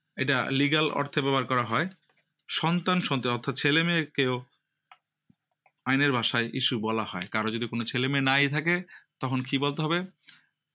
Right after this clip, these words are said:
The couple has no issue,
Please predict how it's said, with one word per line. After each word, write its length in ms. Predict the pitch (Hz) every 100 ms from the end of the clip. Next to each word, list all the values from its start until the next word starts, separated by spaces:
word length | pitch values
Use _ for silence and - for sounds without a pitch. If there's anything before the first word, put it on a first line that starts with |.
| _ _ _ - 127
The 100 | 131
couple 720 | 156 151 147 - 175 180 165 - _ - - 127
has 560 | 127 127 127 123 - - _ _ -
no 680 | 120 123 127 160 185 170 165 - _ - 127
issue, 540 | - - 175 123 101